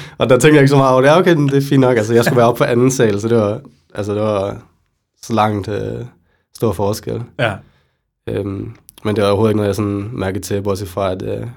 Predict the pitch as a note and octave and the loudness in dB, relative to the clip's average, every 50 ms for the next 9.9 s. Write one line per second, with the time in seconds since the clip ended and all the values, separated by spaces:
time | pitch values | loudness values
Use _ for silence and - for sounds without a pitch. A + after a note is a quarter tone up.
0 | _ _ _ _ _ _ _ _ _ _ _ _ _ _ _ _ _ _ _ _ | _ _ _ _ _ _ _ _ _ _ _ _ _ _ _ _ _ _ _ _
1 | - G#2+ G2 G#2 - G2+ G#2+ G#2 G2 G2 G2+ F#2+ A2 G2 F#2+ F#2+ G2 G2 F2+ F#2 | -8 -8 -6 -6 -6 -4 -4 -4 -4 -4 -4 -6 -4 -4 -2 -2 -2 -4 -4 -2
2 | F#2 F#2+ G2 G#2 G#2 G2+ G#2 F#2 G2 G2 - G#2+ G2+ G2+ G2+ G2 G2 G2+ G2+ G#2+ | -2 -2 -2 -2 -4 -2 -2 -4 -4 -4 -4 -6 -4 -4 -4 -4 -6 -6 -6 -6
3 | G2+ A2 G#2 G#2+ G#2+ G2 - A2+ G#2 G2+ G2+ G#2 - A#2+ G#2+ - - G2 F#2 F#2+ | -6 -4 -2 -2 -2 -2 -2 -2 -2 0 0 0 0 0 -2 -2 -2 -4 -4 -4
4 | G#2 F#2+ F#2+ F#2+ F2+ - G2+ G2 G2 G2+ G#2 C3+ - - A2 B2+ C3 B2 G#2 A2+ | -4 -4 -6 -6 -6 -6 -6 -6 -6 -8 -10 -10 -6 -2 -2 0 0 2 2 2
5 | A2+ A2+ G#2+ G#2 A2+ A2+ G2+ G#2 G#2 G#2+ G#2+ A#2 A2 G#2 - - - - _ _ | 2 2 4 4 4 2 4 2 2 2 2 2 0 -2 -4 -10 -20 -20 _ _
6 | _ _ _ _ _ - A#2 A#2+ G#2 G2+ G2+ G2+ A#2+ C#3 C#3 C3+ B2+ A#2 A#2 A#2 | _ _ _ _ _ -6 -2 0 0 2 2 2 4 4 4 4 4 0 -2 -2
7 | A#2 B2 C#3+ D#3+ D#3+ C3+ A#2+ A#2+ - - - - - A#2+ A#2+ A2+ G#2+ G#2 G#2 - | 0 0 2 2 0 0 -2 -4 -8 -12 -12 -10 -8 -8 -6 -8 -8 -10 -14 -10
8 | - - B2+ C#3 C3+ A2+ A2 A2 A2+ A2+ G#2+ G2+ G2 G2 F#2+ - - G2+ G2+ - | -2 2 2 4 4 4 4 2 2 2 2 2 0 0 -2 -2 0 0 2 2
9 | G2+ G2+ C#3 C#3 C#3 A2+ G#2+ G#2+ G#2+ G#2 G2 - - - G#2 G2+ G2+ | 2 2 2 2 2 0 -2 -4 -6 -8 -8 -10 -8 -4 -4 -2 -2